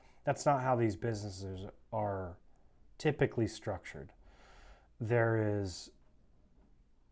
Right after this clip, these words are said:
a, a really, there's a pretty big hurdle to entry, um, and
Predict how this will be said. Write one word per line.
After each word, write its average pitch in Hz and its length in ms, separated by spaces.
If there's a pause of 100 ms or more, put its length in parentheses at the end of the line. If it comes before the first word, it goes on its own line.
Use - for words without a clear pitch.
(380)
a, 113 160 (300)
a 120 120
really, 131 1000 (460)
there's 127 220
a 127 80 (280)
pretty 196 260
big 151 400
hurdle 135 380
to - 180
entry, 139 540 (580)
um, 104 560 (1300)
and 117 420